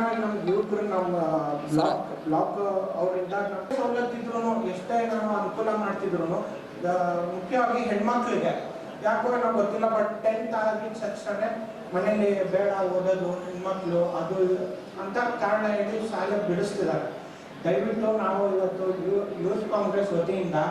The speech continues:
ನಾನು ಕೇಳ್ಕೊಳ್ಳೋದು ಅದೇ ಒಂದೇ ಅಂದ್ರೆ ನಾವು ನಮ್ಮ ಪ್ರಯತ್ನ ಪಡೋದು, ನಮ್ಗೆಲ್ಲ ನನ್ನ ಯೂತ್ ಕಾಂಗ್ರೆಸ್ ಬೆಳಕ-, ಬೆಳಗಕ್ಕೆ ಹೇಳೋದು ಅದೇ ಅಂತ ಅಂದ್ರೆ ನಾವೆಲ್ಲ ನಮ್ಮ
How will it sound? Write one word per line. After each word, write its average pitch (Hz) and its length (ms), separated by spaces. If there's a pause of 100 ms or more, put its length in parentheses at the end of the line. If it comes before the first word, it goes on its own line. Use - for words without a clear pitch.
(400)
ನಾನು 165 240
ಕೇಳ್ಕೊಳ್ಳೋದು 202 500
ಅದೇ 185 240
ಒಂದೇ 185 320
ಅಂದ್ರೆ 180 320
ನಾವು 180 360
ನಮ್ಮ 202 180
ಪ್ರಯತ್ನ 208 440
ಪಡೋದು, 180 460
ನಮ್ಗೆಲ್ಲ 175 480
ನನ್ನ 202 400
ಯೂತ್ 185 240
ಕಾಂಗ್ರೆಸ್ 202 340
ಬೆಳಕ-, 175 840
ಬೆಳಗಕ್ಕೆ 180 720 (140)
ಹೇಳೋದು 190 380
ಅದೇ 180 180
ಅಂತ 185 320
ಅಂದ್ರೆ 160 680
ನಾವೆಲ್ಲ 180 380
ನಮ್ಮ 208 320